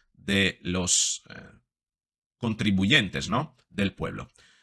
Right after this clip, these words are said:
Quédate conmigo en este vídeo porque te voy a mostrar ese contraste en imágenes y finalmente te hablaré de cómo está iniciando a gestarse ese reparto de responsabilidades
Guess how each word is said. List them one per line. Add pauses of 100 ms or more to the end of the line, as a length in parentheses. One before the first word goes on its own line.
(160)
Quédate
conmigo
en
este
vídeo
porque
te
voy
a
mostrar
ese
contraste
en
imágenes (260)
y
finalmente
te
hablaré
de
cómo
está
iniciando
a (120)
gestarse (280)
ese
reparto
de
responsabilidades